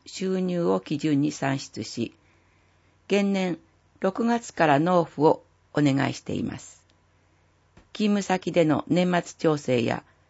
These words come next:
確定申告、または市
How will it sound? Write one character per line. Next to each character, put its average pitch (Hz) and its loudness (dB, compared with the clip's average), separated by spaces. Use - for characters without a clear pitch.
確 - -8
定 202 2
申 160 -2
告、 - -10
ま 180 -2
た 202 2
は 139 2
市 - -4